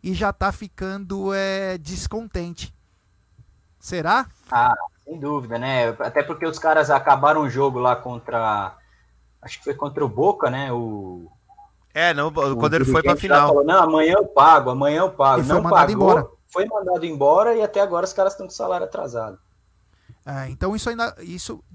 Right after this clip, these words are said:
Speaker 1: é, não é tão bom pra nós, pelo fato de também motivar muito o time do Santos.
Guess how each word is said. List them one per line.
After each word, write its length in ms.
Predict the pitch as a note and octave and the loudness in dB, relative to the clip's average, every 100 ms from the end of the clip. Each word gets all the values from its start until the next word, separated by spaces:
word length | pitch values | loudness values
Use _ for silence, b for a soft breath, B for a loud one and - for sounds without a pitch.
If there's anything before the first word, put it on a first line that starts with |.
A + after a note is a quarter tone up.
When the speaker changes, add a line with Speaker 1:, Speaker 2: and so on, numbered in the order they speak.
| D3 | -18
Speaker 1:
é, 480 | - D#3+ D3+ D3 C#3+ - _ _ E3+ | -12 -10 -10 -12 -14 -20 _ _ -10
não 160 | F3 | -2
é 80 | A3 | -2
tão 200 | G3+ A#3 | -2 -4
bom 240 | F3+ F#3+ F#3 | -4 -6 -6
pra 220 | A3 G3 | -4 -4
nós, 500 | D#3+ E3+ G3+ - - _ _ _ - _ _ | -2 0 0 -2 -12 _ _ _ -20 _ _
pelo 200 | C#3+ D#3+ | -6 -6
fato 280 | - E3 E3 | -4 -4 -4
de 120 | F3 | -6
também 320 | - G3 E3 F#3+ | -4 -4 -4 -4
motivar 480 | F#3+ - E3 F#3+ | -4 -4 -2 -2
muito 540 | G3+ F3 G#3 B3+ B3+ A#3 | -2 -4 -6 -8 -8 -10
o 40 | |
time 240 | - F#3+ F#3 | -8 -12 -10
do 100 | D3+ | -10
Santos. 440 | - D#3+ F#3+ - | -10 -10 -10 -14